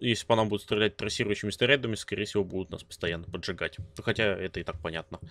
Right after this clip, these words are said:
А, собственно, давайте посмотрим далее, что у нас будет по модулям прокачиваемым. И далее уже перейдем в полигон.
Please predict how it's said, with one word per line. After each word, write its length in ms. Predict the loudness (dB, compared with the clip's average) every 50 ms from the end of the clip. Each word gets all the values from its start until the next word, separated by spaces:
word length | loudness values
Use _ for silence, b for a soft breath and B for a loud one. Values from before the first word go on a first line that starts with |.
| B B B B B B B B B _
А, 400 | 0 0 2 2 2 0 -2 -4
собственно, 400 | -4 -4 -4 -4 0 0 2 6
давайте 300 | 8 8 8 8 6 4
посмотрим 800 | 2 2 0 2 2 4 4 4 4 4 2 2 2 0 -2 0 2
далее, 480 | 4 4 6 6 4 2 2 -2 -6 -8
что 300 | -10 -10 -10 -4 -2 0 2 4 2
у 60 | 2
нас 240 | 4 2 2 2 0
будет 600 | -4 -6 -6 -4 -2 -2 -2 -2 _ -16 -20 -20 _ _
по 280 | -2 2 6 6 6 6
модулям 580 | 4 0 0 0 4 4 4 4 6 4 2
прокачиваемым. 840 | 0 -2 -2 2 2 2 4 4 2 2 4 4 2 2 0 0 -2 -6 _ _ b b b b b b b _
И 220 | -2 0 0 0
далее 320 | 2 4 4 4 4 2 0
уже 160 | 2 0 -4
перейдем 340 | -4 -4 -4 -2 -2 -4 -4
в 100 | -4 -6
полигон. 440 | -4 -4 -4 -4 -4 -4 -6 -6